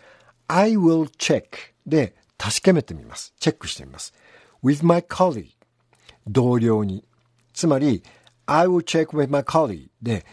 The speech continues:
同僚に確認しますという意味ですね。With my colleagueの代わりに、I'll check with my boss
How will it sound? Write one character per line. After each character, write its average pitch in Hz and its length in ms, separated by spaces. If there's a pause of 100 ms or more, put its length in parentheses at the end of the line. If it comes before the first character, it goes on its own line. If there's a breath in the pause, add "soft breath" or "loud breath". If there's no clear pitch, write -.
(320 soft breath)
同 160 300
僚 160 240
に 208 160
確 120 320
認 117 120
し - 140
ま 110 100
す - 160
と 98 120
い - 20
う - 40
意 - 40
味 67 80
で - 80
す - 120
ね。 120 200 (840 soft breath)
With 180 200
my 220 140
colleague 220 600
の 139 100
代 123 180
わ 120 60
り 117 120
に、 131 280 (440 soft breath)
I'll 185 260
check 156 320
with 123 220
my 123 160
boss 127 460